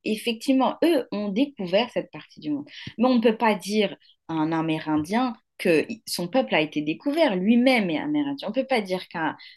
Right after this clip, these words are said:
à quelqu'un qui vient, je sais pas, euh, du Mali, qu'il a été déco-, lui-même fait partie de cet espace-là. Donc, ça dépend toujours, l'histoire dépend du point de vue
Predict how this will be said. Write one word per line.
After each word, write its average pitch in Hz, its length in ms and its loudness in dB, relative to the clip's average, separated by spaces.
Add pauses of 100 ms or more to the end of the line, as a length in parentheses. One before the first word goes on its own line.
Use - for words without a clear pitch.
(140)
à 110 260 0
quelqu'un 185 420 -4
qui 180 200 -10
vient, 185 320 0
je 160 100 -10
sais 160 160 -14 (120)
pas, 180 300 -2 (320)
euh, 143 300 -2
du 143 180 -10
Mali, 202 260 2 (100)
qu'il 262 120 -2
a 240 40 4
été 254 200 2
déco-, 339 300 0
lui-même 330 460 4
fait 226 120 -2
partie 214 280 -6
de 180 100 -10
cet 160 240 -8
espace-là. 160 480 -8
Donc, 226 280 -2 (260)
ça 247 180 4
dépend 269 360 4
toujours, 311 400 0
l'histoire 294 680 2 (240)
dépend 262 380 2
du 233 220 2
point 277 240 4
de 226 80 4
vue 208 260 0